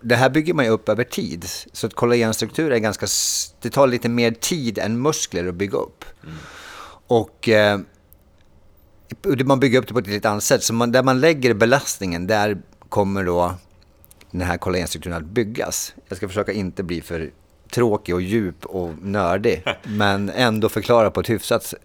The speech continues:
Speaker 1: enkelt, s-, begripligt sätt, ett bättre ord än enkelt. Begripligt sätt.
Speaker 2: Ja. Hur lång tid kan det ta då, om man säger?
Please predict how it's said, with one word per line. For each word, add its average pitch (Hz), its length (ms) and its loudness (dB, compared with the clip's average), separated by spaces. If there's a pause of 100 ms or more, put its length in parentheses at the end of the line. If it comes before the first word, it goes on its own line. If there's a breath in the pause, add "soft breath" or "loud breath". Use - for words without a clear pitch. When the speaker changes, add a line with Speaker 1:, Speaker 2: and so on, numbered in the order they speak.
(140)
Speaker 1:
enkelt, 87 680 -6
s-, - 240 -16
begripligt 120 600 2
sätt, 90 200 -2
ett 87 100 -8
bättre 87 220 -2
ord 82 100 -2
än 90 100 0
enkelt. 101 380 -6
Begripligt 135 520 2
sätt. - 280 -6 (180 loud breath)
Speaker 2:
Ja. 78 60 -12 (520 loud breath)
Hur 104 100 0
lång 101 180 -2
tid 90 280 -8
kan 90 140 -6
det 85 60 -8
ta - 140 -6
då, 78 180 -6
om 69 120 -14
man 151 160 -16
säger? - 160 -16